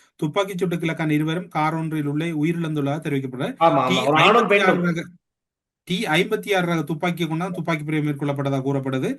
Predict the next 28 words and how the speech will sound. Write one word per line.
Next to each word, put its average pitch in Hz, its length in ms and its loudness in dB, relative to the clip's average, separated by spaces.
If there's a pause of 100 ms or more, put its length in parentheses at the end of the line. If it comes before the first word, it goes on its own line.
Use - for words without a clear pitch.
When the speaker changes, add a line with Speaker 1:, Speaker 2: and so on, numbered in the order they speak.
(160)
Speaker 2:
ம். 117 220 -12
Speaker 1:
ஆ, 135 540 2
போலீசார், 151 380 0
அதாவது 151 440 0
துப்பாக்கி 170 420 -4
சூடு 165 580 -2
சந்தேகிக்க-, 151 500 -4 (280)
அந்த 131 380 0 (120)
குறித்த 175 260 -2
சந்தேகம் 165 360 2
தொடர்ல 160 340 0
பொறித்த 151 320 -2
போலீசார் 147 400 0
தீவிர 165 300 0
விசாரணைகளை - 20 -2
Speaker 2:
விசாரணை 147 520 0
Speaker 1:
மேற்கொண்டு 139 300 0
வராங்க. 120 260 -2
Speaker 2:
ஆரம்பிச்சிருக்காங்க. 107 540 -8
ஓ, 113 300 -2 (360)
கொஞ்சத்துக்கு 165 300 2
மூத்தா 170 280 6
நடந்திருக்கு. 143 600 4
ஓ, 127 420 -2
பத்திரமுள்ள, 139 520 0
பத்திரமுள்ள 151 580 -2
அண்மித்த 147 340 -6
பகுதியில, 151 560 0